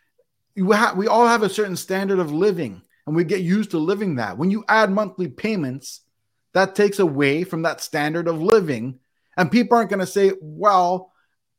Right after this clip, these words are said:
I was going to the wa-, restaurant for five days a week, but now I got, uh, my shoes financed for the next six months. So maybe I'll go out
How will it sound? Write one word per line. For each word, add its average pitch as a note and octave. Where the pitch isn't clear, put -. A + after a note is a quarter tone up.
I A3+
was A3
going A3+
to G3+
the F#3
wa-, F3+
restaurant F3+
for C#3+
five F3+
days E3+
a D3+
week, F3
but D#3+
now F#3
I F3
got, D#3+
uh, C#3+
my D3
shoes A#3
financed C3
for C3+
the B2+
next B2+
six -
months. A#2+
So G3+
maybe G#3+
I'll G3+
go F#3
out F3+